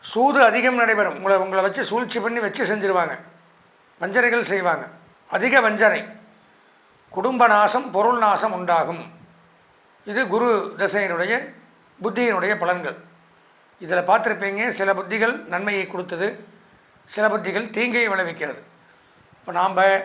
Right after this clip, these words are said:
நம்ம சொந்த ஜாதகம் பார்த்தால் மட்டும்தான் நமக்கு இப்ப என்ன தசாபுத்தி நடக்குது, இப்ப என்ன புத்தியில் இருக்கோ,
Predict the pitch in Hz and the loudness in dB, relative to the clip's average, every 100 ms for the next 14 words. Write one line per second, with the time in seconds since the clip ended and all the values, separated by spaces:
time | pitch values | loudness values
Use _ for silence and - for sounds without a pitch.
0 | - - 175 220 240 180 208 226 196 196 | -6 -12 -10 -2 -2 -2 -2 2 2 2
1 | 185 214 180 185 185 170 156 156 151 202 | 0 -2 -2 0 0 0 -4 -8 -4 -4
2 | - - - _ _ _ _ 180 196 196 | -4 -18 -20 _ _ _ _ -2 -2 0
3 | 185 165 185 233 180 208 202 180 165 156 | -2 -2 -4 -2 2 2 2 -2 -6 -4
4 | 151 170 208 170 180 165 147 - - _ | -4 -6 -6 -6 -4 -4 -4 -10 -20 _
5 | _ _ _ - 170 214 190 160 - | _ _ _ -12 -4 -2 0 -2 -2